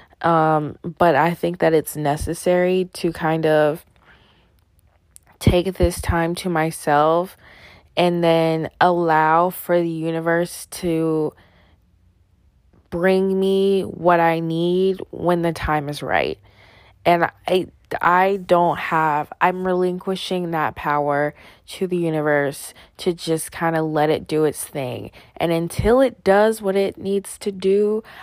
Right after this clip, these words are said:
I will continue to pour into myself. Because even if the universe does bring me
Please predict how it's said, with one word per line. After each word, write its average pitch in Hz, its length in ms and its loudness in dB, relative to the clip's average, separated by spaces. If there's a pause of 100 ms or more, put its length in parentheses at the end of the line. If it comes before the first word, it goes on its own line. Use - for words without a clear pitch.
(160)
I 185 240 4
will 190 180 -2
continue 185 960 -4
to 185 200 -2
pour 175 440 2
into 160 360 -4
myself. 147 800 0 (340)
Because 185 380 -2 (380)
even 214 360 0
if 196 380 -2 (260)
the 185 80 -4
universe 180 680 0
does 175 640 2 (100)
bring 190 400 0
me 214 200 0